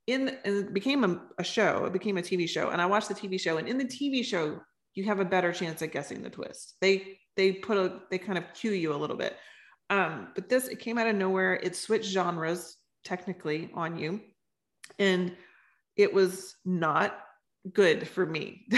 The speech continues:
<laughs> to switch it. I didn't like the switch. Um,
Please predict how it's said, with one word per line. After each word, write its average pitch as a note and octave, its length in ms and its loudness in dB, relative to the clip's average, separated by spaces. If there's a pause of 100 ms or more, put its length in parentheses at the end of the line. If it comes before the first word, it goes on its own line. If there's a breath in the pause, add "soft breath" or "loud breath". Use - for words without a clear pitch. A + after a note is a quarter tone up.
(160)
<laughs> - 280 -16
to F4 100 10
switch B3 380 0
it. G#3 220 0 (280 loud breath)
I G3 80 0
didn't F3+ 600 0
like D#3+ 240 0
the F3+ 80 -2
switch. - 400 -4 (400 loud breath)
Um, F3 260 2